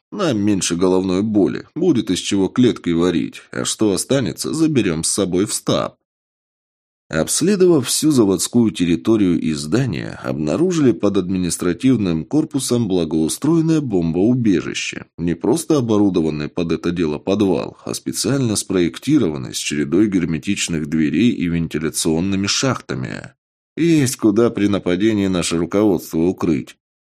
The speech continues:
Обратили внимание на вышки, расположенные по периметру. Необычные деревянные, открытые с крышей, а сваренные из толстого металла, полностью закрытые.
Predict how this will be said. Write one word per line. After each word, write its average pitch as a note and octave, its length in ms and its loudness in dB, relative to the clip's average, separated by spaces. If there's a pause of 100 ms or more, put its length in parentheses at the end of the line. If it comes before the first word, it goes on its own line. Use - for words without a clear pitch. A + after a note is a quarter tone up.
(400)
Обратили D#2 540 0
внимание D#3+ 520 2
на A#2 200 2
вышки, C#3+ 360 0
расположенные E2 760 0
по - 200 -6
периметру. F2+ 760 -2
Необычные E2+ 680 -2
деревянные, E2 800 0
открытые E2+ 500 -4
с - 100 -4
крышей, - 460 -2 (120)
а B1+ 120 -6
сваренные B2+ 600 0
из F#2+ 140 -2
толстого B2 460 0
металла, G#2 600 -2
полностью F2 580 -2
закрытые. F2 880 -4